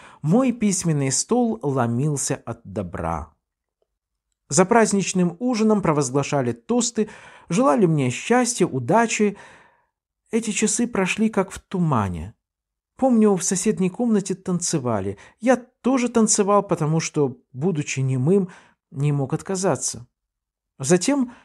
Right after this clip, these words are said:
снова сидели за столом. Всё вокруг звенело, кружилось, гремело и качалось. Пришли и высокопоставленные лица, но они почему-то покинули нас довольно рано.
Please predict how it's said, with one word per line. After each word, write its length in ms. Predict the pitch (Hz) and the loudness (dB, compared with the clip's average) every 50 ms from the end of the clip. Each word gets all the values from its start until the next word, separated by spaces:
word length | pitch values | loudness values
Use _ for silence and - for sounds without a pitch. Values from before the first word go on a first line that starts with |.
| _ _ | _ _
снова 460 | - - - - 196 190 240 277 262 220 | -6 -4 -2 2 4 4 4 4 2 0
сидели 360 | - - 151 143 202 214 208 | 0 0 0 2 2 2 2
за 140 | 165 165 156 | 0 0 -2
столом. 520 | - - 151 135 113 110 101 101 107 - _ _ _ - _ _ _ _ _ _ | 0 0 -2 -2 0 0 -2 -4 -6 -8 _ _ _ -20 _ _ _ _ _ _
Всё 240 | - - - 214 196 | -6 0 4 4 6
вокруг 340 | 190 190 - 190 190 170 143 | 6 4 4 4 2 2 2
звенело, 580 | 117 123 131 131 135 139 151 185 196 175 151 | -2 -2 -2 -2 0 2 2 2 4 2 2
кружилось, 600 | - - 143 139 131 123 202 240 208 160 139 120 | 0 0 -2 -2 0 2 2 4 4 2 2 2
гремело 480 | 123 151 151 151 147 170 233 247 208 202 | 2 2 2 4 4 4 4 6 4 4
и 140 | 196 - 175 | 2 0 0
качалось. 640 | - 170 160 - - 180 165 135 123 139 - - - - - - - _ _ - | -2 -2 -4 -2 -2 0 2 2 0 0 -2 -6 -10 -14 -20 -20 -20 _ _ -2
Пришли 580 | - 175 180 170 - - - 165 165 190 214 220 | 2 2 2 2 2 -2 -2 0 2 2 2 2
и 160 | - 196 175 | 2 2 2
высокопоставленные 1120 | 151 151 143 - - 135 120 127 123 120 - - 120 110 104 101 104 107 101 98 101 107 | 2 0 -2 -2 -6 -4 -4 -2 -4 -4 -2 -2 -2 -2 -2 -4 -4 -6 -4 -2 -2 -2
лица, 520 | 117 151 208 240 233 - - 233 220 220 220 - - - - - _ _ - | 0 2 0 0 0 0 2 2 2 0 -2 -8 -20 -20 -20 -20 _ _ -6
но 320 | - 170 180 220 262 277 - | -2 0 2 2 2 2 2
они 260 | 202 190 185 214 240 | 2 2 2 2 2
почему-то 440 | 240 208 180 - 175 175 196 214 190 | 0 -2 -4 -2 -2 0 0 0 -2
покинули 460 | 165 - 147 - - 180 175 156 139 | -2 -4 -6 -4 -2 0 0 0 -2
нас 240 | 131 135 151 147 127 | -2 -2 -4 -4 -2
довольно 400 | 123 120 113 131 131 127 123 117 | -2 -2 -2 -2 -4 -2 -2 -4
рано. 400 | 104 95 82 80 78 76 76 73 | -4 -4 -6 -6 -6 -8 -10 -12